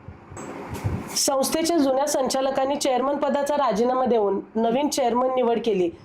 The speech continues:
मग नवीन चेअरमन निवड झाल्यानंतर संस्थेच्या कारभारात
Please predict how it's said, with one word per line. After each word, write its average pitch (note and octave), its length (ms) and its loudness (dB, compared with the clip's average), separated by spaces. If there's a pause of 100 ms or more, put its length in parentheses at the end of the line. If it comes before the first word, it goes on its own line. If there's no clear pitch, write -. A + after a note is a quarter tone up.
(800)
मग C4+ 140 2
नवीन C#4 300 2
चेअरमन D4+ 400 2
निवड C#4+ 240 2
झाल्यानंतर C4 640 0
संस्थेच्या B3+ 640 -2
कारभारात C4 440 0